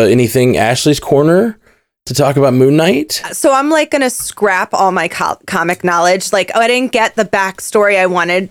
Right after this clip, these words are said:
Speaker 2: that I thought we were gonna get in this episode, and I'm totally cool with it. So now I'm just gonna scrap all my comic knowledge and be like, Okay, so, like, what I know is, you know, Mark is the Avatar of Khonshu, and it happened sometime in the Egyptian desert,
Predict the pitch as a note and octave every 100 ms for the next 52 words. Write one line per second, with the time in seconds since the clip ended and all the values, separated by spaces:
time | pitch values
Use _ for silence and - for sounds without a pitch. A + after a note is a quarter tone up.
0 | _ G3 F#3 F3+ F3 F3+ F#3+ F3+ F#3 F3+
1 | F3 F#3 F3+ F#3+ F#3+ G#3 G3+ F3 F3 F#3
2 | F3+ E3 D#3+ F3 D3+ A#2+ - G#3+ G#3 G#3+
3 | A3 - F#3+ E3 - G3+ F3+ F3+ - F#3+
4 | F#3 F#3 E3 - E3+ E3+ E3 - F3+ F3
5 | E3 E3 E3 F3 F3 E3 E3+ A#3+ G#3 -
6 | _ _ - - A3+ G3 E3+ E3+ F#3+ F3
7 | F3+ G#3 A3 F3+ E3 D#3+ D#3+ - F3 E3
8 | D#3+ D#3+ F#3 F3 E3+ E3 E3+ F3 F3+ -
9 | F3 E3+ - - E3+ F#3+ A3+ A3+ C4 -
10 | G3 F3 - E3+ F3 - E3+ - E3+ E3+
11 | F3+ F3+ F3+ F3 F#3+ G#3 G#3 A3 A#3 B3
12 | A#3 C4 D#4 C#4+ A3 G3+ G#3+ G#3